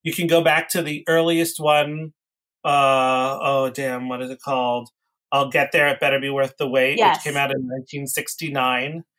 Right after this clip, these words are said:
Speaker 1: um, before Stonewall.
Speaker 2: Mm-hmm.
Speaker 1: Uh, like,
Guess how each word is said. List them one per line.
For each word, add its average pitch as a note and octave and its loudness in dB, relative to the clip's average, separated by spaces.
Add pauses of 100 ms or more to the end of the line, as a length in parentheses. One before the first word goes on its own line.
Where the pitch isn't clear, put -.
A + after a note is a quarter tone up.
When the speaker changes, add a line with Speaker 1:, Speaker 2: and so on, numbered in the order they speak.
(420)
Speaker 1:
um, C3+ 4
before C3+ 0
Stonewall. B2 0 (440)
Speaker 2:
Mm-hmm. A3 0
Speaker 1:
Uh, D3 6
like, C#3+ -2